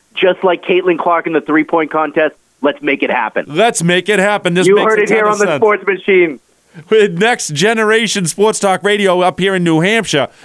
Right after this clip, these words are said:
Speaker 2: people only, only listen to Massachusetts sports talk radio shows, McBFQ. You live in Massachusetts. You listen to this show. Why? Because it's Next Generation Sports Talk Radio.
Speaker 1: You, you're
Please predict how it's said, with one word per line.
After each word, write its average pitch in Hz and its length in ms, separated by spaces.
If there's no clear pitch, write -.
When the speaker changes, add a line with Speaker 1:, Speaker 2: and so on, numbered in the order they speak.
Speaker 2:
people 214 240
only, 208 480
only 208 220
listen 214 240
to 202 80
Massachusetts 202 680
sports - 400
talk 156 240
radio 143 320
shows, 131 400
McBFQ. 165 600
You 254 180
live 240 180
in 185 120
Massachusetts. 180 760
You 247 220
listen 220 300
to 190 80
this 190 160
show. 233 240
Why? 220 420
Because 165 360
it's 135 140
Next 143 240
Generation 156 460
Sports 131 300
Talk 185 220
Radio. 233 380
Speaker 1:
You, 254 200
you're 143 340